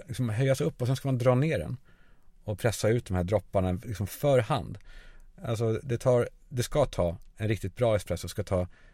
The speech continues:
uppåt trettio sekunder av det här, eh,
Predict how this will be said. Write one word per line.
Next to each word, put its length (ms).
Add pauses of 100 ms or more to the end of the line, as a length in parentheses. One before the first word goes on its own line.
(300)
uppåt 320
trettio 380
sekunder 520
av 200
det 60
här, 120
eh, 760